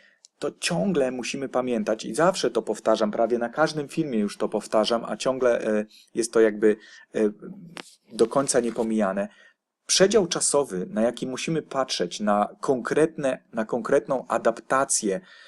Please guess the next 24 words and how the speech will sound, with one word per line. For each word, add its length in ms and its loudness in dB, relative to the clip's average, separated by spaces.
e, 380 -2
X 280 2
R 180 0
P, 100 -6
na 100 0
totalne, 680 0
e, 160 4
jakby 500 2
wejście 640 4
X 240 -2
R 160 0
P 160 -6
w 500 0
użytek, 640 2
to 120 4
jest 380 2
naprawdę 760 2
przynajmniej 720 0
trzy 260 0
do 100 6
pięciu 400 -2
lat. 300 2
Mówimy 540 -2
o 320 -2